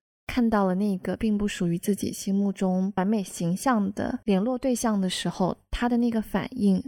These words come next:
是当下就拒绝了。其实我觉得这种勇气是大多数的普通人很难有的，因为很多人可能会碍于情面，或者说是碍于对自己的一个自尊心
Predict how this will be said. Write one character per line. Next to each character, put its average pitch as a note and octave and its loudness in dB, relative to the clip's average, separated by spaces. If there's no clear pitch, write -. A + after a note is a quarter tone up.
是 G#3+ 2
当 B3 2
下 A3+ 0
就 F#3+ 0
拒 C#4+ -2
绝 E3+ 0
了。 E3+ -2
其 - -4
实 A#3 2
我 G3+ 2
觉 F3 -2
得 F3 2
这 A#3 0
种 G3 2
勇 G3+ -2
气 - 2
是 F3+ 0
大 B3+ 4
多 G#3+ 0
数 A3 -2
的 - -2
普 - -2
通 F#3+ 0
人 F#3 2
很 F#3 -2
难 E3+ 0
有 - 2
的， - -2
因 B3 2
为 C4+ 4
很 G3 -2
多 A3 2
人 A#3+ 4
可 - -2
能 F3 2
会 F#3+ 2
碍 D4 2
于 A3+ 2
情 F3+ -4
面， B3 2
或 B3 2
者 G3+ 2
说 A3+ 2
是 A3 2
碍 D4 2
于 G#3+ 4
对 B3 2
自 C#4+ -2
己 - -2
的 - 2
一 - 0
个 A#3 6
自 C4 0
尊 A#3+ 2
心 B3 2